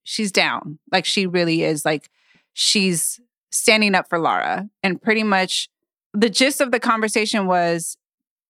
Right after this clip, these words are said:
"Did you not realize that you D Ming a man that is engaged and telling him that you're pretty much down if shit doesn't work out? How did you not see that that was wrong?" And Sarah Ann kind of, like, trying to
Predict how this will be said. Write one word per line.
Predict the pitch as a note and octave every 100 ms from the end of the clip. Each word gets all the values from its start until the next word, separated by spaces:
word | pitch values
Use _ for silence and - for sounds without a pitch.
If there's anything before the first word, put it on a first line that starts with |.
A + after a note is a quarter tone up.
| _
"Did | G3+ F3+ -
you | A3+
not | A#3 A#3+ A3+
realize | A3 C4+ A3+ D#3+ D#3 D3+ D3+ D#3 D3+ - - -
that | D#3+ D3+
you | D#3+ D#3 E3 G#3 A#3+ A#3+ A#3+ A#3+ _ _ _
D | - G#3 A#3
Ming | C4 B3+
a |
man | A#3 A3+ A3 G3 E3+ E3 E3+ - -
that | F3 -
is | G3+ G#3+
engaged | G#3+ G3+ A#3 B3+ F#3+ D#3+ D#3 - - G3
and | E3
telling | G3 G3 G#3
him | G3+
that | F#3+
you're | E3 E3+
pretty | - G#3 A3+
much | A3 G#3 -
down | A3+ A#3 G3+ F3 E3 E3 F3+ - _ _ _ _
if | F3+
shit | - G#3+ E3+ -
doesn't | - E3+ G3+ F#3+
work | G#3+ -
out? | C#4 G3+ E3+ D#3+ - _ _ -
How | G3 G3+
did | G#3
you | G#3
not | F#3+ F3+
see | F3+
that | E3
that | D#3
was | D3+ D3+
wrong?" | C#3 F#2 E2+ - -
And | G3
Sarah | F#3 G#3+ G3+
Ann | F#3+ G3+
kind | G3
of, | F3+
like, | F3 -
trying | - E3+ F3 F#3
to | F3+